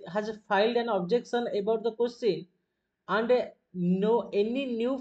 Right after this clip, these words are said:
fact or arguments are not added, ଯଦି ତମେ କୌଣସି justification, clarification ଦବ ନାହିଁ, then there is no need to file same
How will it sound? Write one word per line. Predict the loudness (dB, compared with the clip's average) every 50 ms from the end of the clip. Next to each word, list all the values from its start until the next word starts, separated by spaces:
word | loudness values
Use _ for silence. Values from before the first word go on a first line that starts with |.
| -6 -4
fact | -2 -2 -2 0 -2 -2
or | 0 2
arguments | 2 2 2 0 -2 -4 -4 -4 -2 -4 -4 -2 -2
are | -2 -2 0 0 0
not | 2 4 2 2
added, | 2 2 0 0 0 -6 -12 _ _ _ _ _ _ _ _ _ 0
ଯଦି | 0 2 2 2 0 0
ତମେ | 0 0 0 0 0
କୌଣସି | 0 0 0 -2 -4 -6 -6 -6 -4 -2 0 0
justification, | 0 0 -2 -6 -6 -6 -6 -2 0 0 0 2 0 -4 -4 -4 -2 0
clarification | 2 2 2 2 0 -2 -4 -2 -2 -2 0 -2 -4 0 0 0
ଦବ | 2 2 0 0 0
ନାହିଁ, | 0 0 -2 -2 -4 -8 _ _ _ _ _ _ _ _ _
then | 2 4 4 4 4 4
there | 4 6 6 4 2
is | -2 -4 -4 -2 0 2 4
no | 4 4 4 0 0 -2
need | -4 -6 -4 _ -8
to | -8 -2 0
file | 2 2 2 0 -2 -2 -2
same | 0 0